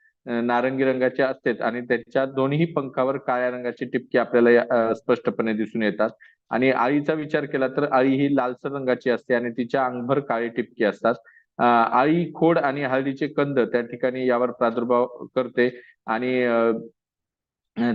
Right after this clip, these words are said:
त्या ठिकाणी पानामधील, अ, पानं जे आहे त्याची सुरळी करून त्या ठिकाणी छिद्र पाडून आतमध्ये शिरते आणि आतमधील भाग खाते. जेव्हा ते पानाची सुरळी, अ, उकलते अशा वेळी त्या ठिकाणी एका ओळीमध्ये आपल्याला छिद्र पडलेले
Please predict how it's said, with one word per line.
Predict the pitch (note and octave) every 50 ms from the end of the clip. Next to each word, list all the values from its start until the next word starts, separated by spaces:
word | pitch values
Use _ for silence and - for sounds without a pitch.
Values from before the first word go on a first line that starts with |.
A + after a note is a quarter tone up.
| -
त्या | C3+ C#3
ठिकाणी | C3+ D3 D3+ C#3 C#3 C#3 C#3
पानामधील, | C3 - - C3+ C3 C3 C3+ C3+ C3+ B2+ C3 C#3 C#3 C3 C3 -
अ, | - B2 A2+
पानं | A2+ A2+ - A#2+ B2 C3 C3+
जे | B2+ C#3 C3
आहे | A#2 A#2 G#2+
त्याची | - A#2 A2 - C3 B2
सुरळी | - C3+ C3 C3 B2+ C3 C3
करून | C3 C3 B2+ B2+ B2
त्या | A#2 B2 A#2
ठिकाणी | A#2 - B2+ B2 - B2+ B2 B2+ C3 C3 C3 - _ _ _ _ _ -
छिद्र | B2+ C3 C3+ C3
पाडून | C3+ - B2+ B2+ C3 C3+ C#3
आतमध्ये | C3 B2 A#2+ - - C3+ B2+ C3 B2+
शिरते | C3 - C3 A#2+ A#2 C3+ B2
आणि | A#2+ A#2 A#2+
आतमधील | A#2 A#2 A#2 - C#3 B2+ A#2+ B2+ B2
भाग | A#2 A#2 A#2+ A#2 A#2 - -
खाते. | A2+ G#2 - A2 A2+ - - _ _ _ _ _ C3
जेव्हा | B2+ C3 C3+
ते | C3 C#3 C#3+
पानाची | C#3+ - C#3 C#3+ C#3+ D3 D3 C#3+ D3 E3+ D#3+ D3+
सुरळी, | - D3 D3 D3 D3 D3 D3 - -
अ, | -
उकलते | C3+ B2 B2 C3 C3+ C3 C3+ E3 D3+ C#3+ - C#3 C3 A#2 A#2 -
अशा | A#2 A#2+ - - C3
वेळी | B2+ C#3 C#3
त्या | C3+ C3+ C#3 B2+
ठिकाणी | B2 - B2 C3 B2 C3 C3+ -
एका | C3+ B2+ B2+ - C3
ओळीमध्ये | C3 - C#3+ C#3+ D3 D3 D3 D3 D3 C#3+ D3 C#3+
आपल्याला | B2+ - C3 C3 B2+ B2
छिद्र | - - B2 C3 B2+
पडलेले | A#2+ - C3 B2 A#2 A#2+ A#2+ B2 C3+